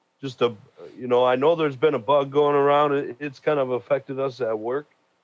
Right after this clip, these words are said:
um, but just I got it real bad, and I, I was worried I got, I got the corona again, but yeah, I, I got,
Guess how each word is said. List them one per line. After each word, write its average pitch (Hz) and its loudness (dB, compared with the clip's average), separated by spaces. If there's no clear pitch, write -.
um, 110 -2
but 117 0
just 139 -4
I 131 4
got 131 2
it 113 -4
real 127 0
bad, 127 2
and 101 -20
I, 131 0
I 139 2
was 135 -4
worried 135 2
I 127 -2
got, 127 0
I 120 -2
got 127 0
the 120 -14
corona 123 0
again, 147 -2
but 110 -8
yeah, 135 -2
I, 135 -4
I 151 -2
got, 156 0